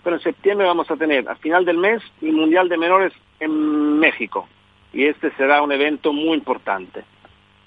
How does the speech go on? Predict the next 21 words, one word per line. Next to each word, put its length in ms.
Eh, 800
a, 380
a 180
mirar, 400
en 220
el 100
mes 220
de 80
octubre 380
tenemos 440
el 120
Mundial 460
de 120
Veteranos 500
en 80
Estados 380
Unidos, 420
que 100
es 140
un 80
evento 560